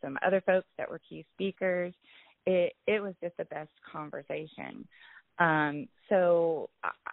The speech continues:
I, I do see even a willingness in the state house, um, you know, to have those conversations. Um, we have a political director now who's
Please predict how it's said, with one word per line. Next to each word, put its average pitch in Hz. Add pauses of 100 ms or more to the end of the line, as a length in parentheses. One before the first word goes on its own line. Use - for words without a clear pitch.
(100)
I, 127 (260)
I 165
do 190
see 180
even 175
a 160
willingness 160 (200)
in 175
the 156
state 170
house, 165 (680)
um, 151
you 165
know, 147
to 147
have 170
those 170 (140)
conversations. 165 (560)
Um, 139
we 156
have 180
a 175
political 170
director 165
now 160
who's 170